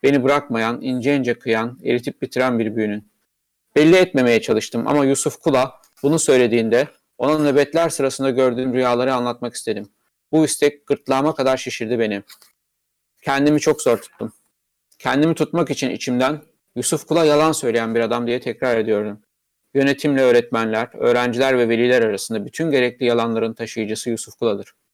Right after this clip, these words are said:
Belki böyle adın günlüğünde geçiyormuş yalanını uydurup tek tek görüştüğü bütün öğretmenlere satıyordu.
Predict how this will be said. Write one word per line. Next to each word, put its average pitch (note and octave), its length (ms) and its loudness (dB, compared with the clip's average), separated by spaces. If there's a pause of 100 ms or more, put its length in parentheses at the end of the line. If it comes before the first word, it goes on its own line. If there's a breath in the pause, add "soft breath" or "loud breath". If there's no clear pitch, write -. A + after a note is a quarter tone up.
(760)
Belki C#3 320 0
böyle D3 400 4 (440)
adın D#3 340 0
günlüğünde D3+ 420 2
geçiyormuş C#3 600 0
yalanını A#2 340 0
uydurup A#2 360 -4
tek D#3+ 200 -6
tek C#3 180 -4
görüştüğü B2 500 -2
bütün D#3 200 -8
öğretmenlere A#2+ 580 0
satıyordu. A#2 680 0